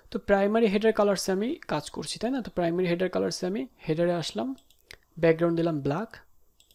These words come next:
কাজ শেষ। মেনুতে আসবো, কালার দিব কি? হোয়াইট।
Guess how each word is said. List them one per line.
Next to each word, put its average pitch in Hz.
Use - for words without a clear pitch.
কাজ 156
শেষ। -
মেনুতে 202
আসবো, 160
কালার 175
দিব 185
কি? 285
হোয়াইট। -